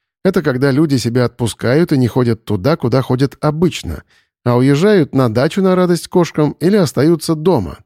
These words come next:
тоже на радость. А иногда на горе кошкам ездят на какую-то загадочную штуку, которая называется «на море».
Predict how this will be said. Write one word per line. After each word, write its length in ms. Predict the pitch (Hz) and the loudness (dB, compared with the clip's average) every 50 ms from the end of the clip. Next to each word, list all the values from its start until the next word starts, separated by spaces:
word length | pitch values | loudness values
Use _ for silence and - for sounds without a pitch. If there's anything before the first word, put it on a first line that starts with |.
| _ | _
тоже 240 | - 147 131 113 104 | -2 0 0 0 0
на 140 | 113 123 131 | 0 0 0
радость. 440 | 127 107 78 69 - - - - _ _ _ _ _ _ _ | 0 0 -2 -6 -10 -12 -18 -20 _ _ _ _ _ _ _
А 160 | - 123 113 113 | -4 -2 0 2
иногда 440 | 107 113 113 107 110 113 160 180 160 | 2 0 0 -2 -2 -2 0 0 0
на 200 | 120 107 107 104 | 0 -2 -4 -4
горе 360 | 101 120 143 185 196 180 139 | -2 0 2 2 2 2 0
кошкам 460 | - - 113 107 - - - 95 95 | 0 -2 -2 -2 -2 -6 -8 -6 -6
ездят 400 | 92 98 151 175 156 147 156 151 | -2 0 0 0 0 0 -4 -2
на 120 | - 135 120 | -2 -4 -2
какую-то 460 | - 113 - - 160 165 156 156 139 | -2 -4 0 0 0 0 2 0 0
загадочную 640 | 120 120 104 127 139 135 131 - - - 131 120 104 | 0 0 0 0 -2 -2 -2 -4 -4 -4 -2 -2 -2
штуку, 520 | - - - 160 190 190 - 190 180 - _ _ _ _ _ _ | -2 -4 -2 -2 -2 0 0 -2 -2 -2 _ _ _ _ _ _
которая 420 | - 123 104 - 151 165 165 156 | -6 -4 0 0 2 2 2 2
называется 560 | 143 135 117 107 110 117 131 135 127 - 135 127 | 2 2 0 0 0 0 2 0 0 0 0 0
«на 260 | 123 113 110 127 131 | 0 2 0 0 0
море». 580 | 135 135 147 160 135 101 85 78 78 - - | 0 0 2 0 0 -2 -4 -6 -10 -12 -14